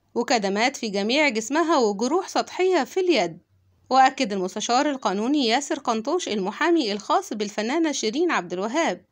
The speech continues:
والمتحدث الرسمي ليها من خلال بيان صحفي أنه لا يوجد تنازل عن المحضر اللي حررته الفنانة اليوم ضد طليقها الفنان حسام حبيب،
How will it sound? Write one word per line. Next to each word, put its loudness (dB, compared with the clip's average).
والمتحدث 0
الرسمي 0
ليها 0
من -2
خلال 0
بيان 0
صحفي -4
أنه 2
لا 2
يوجد 2
تنازل 2
عن 4
المحضر 0
اللي -2
حررته 0
الفنانة 2
اليوم 0
ضد -2
طليقها 0
الفنان 0
حسام -4
حبيب، -2